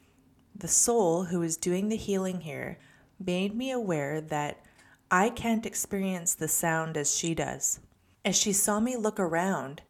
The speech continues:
she said, out loud, "Light and sound therapy." I became aware that there was movement outside.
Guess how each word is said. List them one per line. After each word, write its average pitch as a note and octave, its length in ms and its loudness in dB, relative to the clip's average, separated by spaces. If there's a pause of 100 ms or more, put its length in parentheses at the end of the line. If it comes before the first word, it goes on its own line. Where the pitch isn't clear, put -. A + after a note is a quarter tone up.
she - 240 -4
said, D#3 440 0 (840)
out D#3 200 -8
loud, D3 400 -4 (580)
"Light F3 640 0 (280)
and F3 260 -2
sound F3 460 4
therapy." - 720 -6 (640)
I F3+ 100 0
became G3 360 2
aware E3 440 0
that E3 260 -4
there D#3+ 200 0
was D3+ 460 -2
movement G3 520 0
outside. - 640 -2